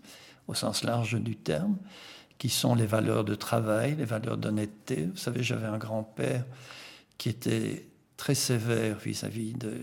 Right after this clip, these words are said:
de ses enfants et de ses petits-enfants, mais il était aussi très sévère vis-à-vis de lui-même. Et je pense que c'est ce qui m'a laissé en héritage.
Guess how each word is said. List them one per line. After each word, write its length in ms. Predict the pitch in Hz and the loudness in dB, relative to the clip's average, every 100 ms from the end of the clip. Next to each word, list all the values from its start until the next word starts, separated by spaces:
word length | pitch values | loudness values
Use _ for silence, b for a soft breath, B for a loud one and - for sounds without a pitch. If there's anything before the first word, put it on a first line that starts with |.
| 113 139 - | -8 -10 -10
de 80 | |
ses 240 | 117 - 107 | -8 -6 -4
enfants 320 | 110 - 123 | -6 -2 -2
et 60 | 113 | -2
de 80 | |
ses 180 | 104 110 | -4 -6
petits-enfants, 680 | - 110 104 104 - 170 175 B B B - | -6 -6 -4 -6 -6 -4 -4 B B B 0
mais 160 | 110 | 2
il 80 | 110 | 2
était 320 | 104 117 107 | 0 -2 -2
aussi 260 | 113 - - | -2 0 -2
très 200 | - 123 | 0 -2
sévère 480 | - 117 117 117 107 | 0 -2 -2 -2 -2
vis-à-vis 480 | 110 107 104 107 | -4 -4 -4 -4
de 200 | 120 113 | -4 -2
lui-même. 680 | 104 104 107 117 147 190 190 190 B B B B B B B _ - - 117 | -2 -2 -2 -2 0 0 0 -4 B B B B B B B _ -20 -12 -6
Et 160 | 113 - | -6 -4
je 120 | - | -2
pense 240 | - 147 | 2 2
que 100 | - | 2
c'est 120 | 123 120 | 0 0
ce 100 | - | 2
qui 120 | 117 | 2
m'a 120 | 110 | 2
laissé 340 | 107 - - | 2 0 0
en 140 | 104 107 | 0 -2
héritage. 760 | 104 123 - - - - - | -4 -6 -8 -8 -8 -8 -10